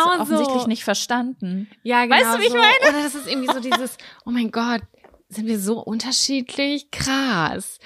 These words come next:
Speaker 2: Ich
Speaker 1: Ja,
Speaker 2: weiß es
Speaker 1: ja.
Speaker 2: nicht ganz genau. Deswegen macht's
Speaker 1: Aber
Speaker 2: mich aber
Speaker 1: manchmal sind's auch
Speaker 2: glücklich.
Speaker 1: die hohen Erwartungen, ne?
Speaker 2: Auf
Speaker 1: Das
Speaker 2: jeden Fall
Speaker 1: stimmt
Speaker 2: hab ich
Speaker 1: schon.
Speaker 2: dir ja
Speaker 1: Also
Speaker 2: auch mehrfach gesagt, so, oh Gott, jetzt hab ich die Erwartung so, die Messlatte so hochgelegt. Was erwartet sie jetzt? Ein Oscar?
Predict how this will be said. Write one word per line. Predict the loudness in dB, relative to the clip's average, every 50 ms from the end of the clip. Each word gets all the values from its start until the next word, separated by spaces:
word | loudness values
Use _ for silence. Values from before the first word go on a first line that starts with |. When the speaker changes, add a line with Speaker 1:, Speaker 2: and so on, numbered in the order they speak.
| -20 -16 -10
Speaker 2:
Ich | -10 -4 0
Speaker 1:
Ja, | 4 6
Speaker 2:
weiß | 6 6 4 2 -2
es | 0
Speaker 1:
ja. | 0 2 2
Speaker 2:
nicht | 2 0
ganz | 0 0 0 0 0 -2 -4 -8
genau. | -8 -6 -4 -2 -2 -2 -2
Deswegen | -4 -6 -4 -2 -2 -2 2
macht's | 2 4 4 4
Speaker 1:
Aber | 4
Speaker 2:
mich | 4 4
aber | 2 2
Speaker 1:
manchmal | 0 -2 -2 -2 -2
sind's | 0 0 -2 -2 0
auch | 0 0 0
Speaker 2:
glücklich. | 0 -2 -4
Speaker 1:
die | -4 -4
hohen | -2 -2 -2 -2 -2
Erwartungen, | -2 -4 -4 -2 0 0 -2 -2 -4 -6 -8 -6 -6 -4 -4 -2
ne? | -2 -2 -2 -2 -4 -8 _ _ -2
Speaker 2:
Auf | -2 0
Speaker 1:
Das | 2
Speaker 2:
jeden | 2 2 4
Fall | 4 4
Speaker 1:
stimmt | 6 4
Speaker 2:
hab | 2
ich | 2 2
Speaker 1:
schon. | 0
Speaker 2:
dir | 2
ja | 4 6 6
Speaker 1:
Also | 6 4
Speaker 2:
auch | 4
mehrfach | 2 2 2 2 0 -2 -4 -4
gesagt, | -6 -8 -2 0 2 2 2 2 -2 -6
so, | -6 -4 -4 -4 -4
oh | -4
Gott, | -4 -2 -2 -2 -2 -4
jetzt | -8 -8
hab | -8 -8
ich | -8
die | -6 -4 -2
Erwartung | 0 2 2 0 0 0 -2 -4 -4
so, | -4 -2 0 2 4 6 6 4 4
die | 2 0 0
Messlatte | 0 0 0 0 0 0 0 0
so | 0 2 2 2 4
hochgelegt. | 4 4 2 2 0 0 0 2 2 2 2 0 0 -2 -2
Was | -2 -2 -2
erwartet | -2 -2 2 4 4 4 4 2 0 -6 -6
sie | -4 -2 0
jetzt? | 0 0 -2 -2 -4
Ein | -4
Oscar? | 0 2 2 0 0 -2 -2 2 4 4 4 2